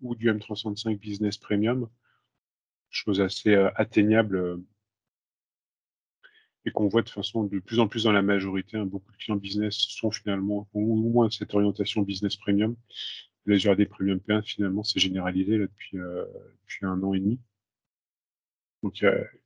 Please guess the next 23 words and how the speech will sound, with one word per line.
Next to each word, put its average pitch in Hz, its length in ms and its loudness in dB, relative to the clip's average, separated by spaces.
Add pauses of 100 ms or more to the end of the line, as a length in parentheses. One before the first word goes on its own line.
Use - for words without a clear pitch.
(320)
beaucoup - 100 -18
de 104 60 -6
gens 120 160 6
qui 123 140 2
les 107 260 8
ont, 127 180 4 (420)
beaucoup 120 200 -8
de 113 60 -10
gens 123 140 6
qui 123 80 0
ont 117 40 4
du 110 140 0
Business 107 340 2
Premium 117 180 4
et 113 60 2
qui 117 120 -12
n'utilisent - 220 -6
pas 127 160 4
fonctionnement, 113 540 -2
forcément 110 500 -2
toutes - 240 -10
les 113 80 6
fonctionnalités 104 580 0